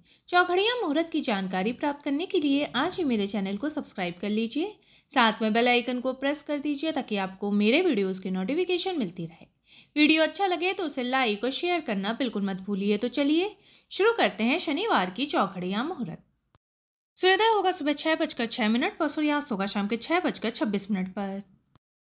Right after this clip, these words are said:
अभिजीत मुहूर्त का समय रहेगा सुबह ग्यारह बजकर इक्यावन मिनट से बारह बजकर चालीस मिनट तक और राहु काल का समय रहेगा सुबह नौ बजकर ग्यारह मिनट से दस बजकर तैंतालीस मिनट तक।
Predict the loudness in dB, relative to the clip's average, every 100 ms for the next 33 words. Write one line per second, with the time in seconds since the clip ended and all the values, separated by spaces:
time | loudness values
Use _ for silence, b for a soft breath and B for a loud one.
0 | _ _ _ _ 0 2 4 2 4 2
1 | 2 -2 -2 -2 0 -2 -2 -4 -4 -2
2 | 0 0 -2 -2 -2 -2 0 0 0 0
3 | 0 0 -2 0 -2 -6 -8 -8 -6 -6
4 | -4 -4 -4 -2 -2 -4 -2 2 2 2
5 | 0 -2 -4 -6 -4 -4 -2 -4 -6 -4
6 | -4 -2 -2 -2 -2 0 0 0 0 0
7 | -2 -4 -2 -2 -2 -8 -6 -4 -4 -2
8 | -4 -4 -8 -8 -8 -10 -10